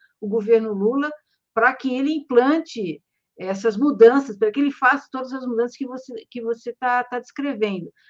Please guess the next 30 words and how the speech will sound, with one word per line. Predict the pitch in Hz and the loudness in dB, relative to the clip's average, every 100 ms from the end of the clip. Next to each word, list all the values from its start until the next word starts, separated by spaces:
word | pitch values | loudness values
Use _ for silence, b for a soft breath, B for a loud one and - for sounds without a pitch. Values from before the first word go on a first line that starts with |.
| b - | b -6
Como | 269 | -4
é | 349 | -2
que | 339 | -4
vai | 311 285 | -4 -4
ser | 285 | -4
essa | 285 277 262 | -4 -4 -6
tensão? | 269 240 - 214 208 | -6 -6 -4 -2 2
Olhando | 247 285 349 320 | 2 2 0 0
retrospectivamente | 311 302 285 277 277 262 240 240 214 196 196 233 | -4 -4 -4 -6 -8 -6 -4 -2 -2 -6 -6 -8
nos | 214 | -4
governos | 240 208 226 214 | -2 0 0 0
do | 196 208 | -4 0
P | 214 208 | 0 0
T, | 269 277 247 - b b b b - | -4 0 0 -2 b b b b -10
é, | 196 208 202 196 196 | -2 -2 -2 -4 -2
tem | 277 | 0
muitos | 247 285 330 - | 2 2 0 -4
que | 294 | -4
dizem | 220 285 294 | -2 0 -2
que | 294 | -4
os | 277 | -4
movimentos | 262 254 254 254 - | -4 -2 -4 -8 -10
populares, | 269 233 226 254 | -6 0 0 0
de | 247 | -2
alguma | 233 247 | -4 -4
maneira, | 233 220 240 247 254 - | -2 2 2 2 -4 -6
tiveram | 294 220 254 269 | -8 -4 -2 -2
uma | 254 | -2
atuação | 254 247 226 - 240 240 240 226 | -2 -2 -4 -2 0 0 -2 -2
mais, | 226 240 262 254 - | 2 2 0 -6 -14